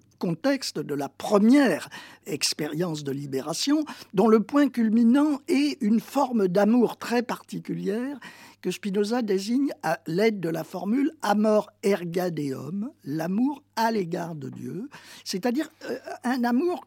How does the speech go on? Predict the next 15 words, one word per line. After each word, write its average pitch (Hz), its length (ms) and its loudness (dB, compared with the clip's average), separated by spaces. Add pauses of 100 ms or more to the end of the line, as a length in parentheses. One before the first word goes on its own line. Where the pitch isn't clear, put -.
qui 226 200 -12
correspond 262 500 2
encore 226 400 2
à 165 40 0
la 147 120 -2
définition 147 640 -4
qui 139 140 -14
en 131 80 -8
avait 127 260 -8
été 131 220 -8
donnée 127 260 -6
dans 123 140 -8
la 123 120 -8
troisième 127 420 -10
partie, - 460 0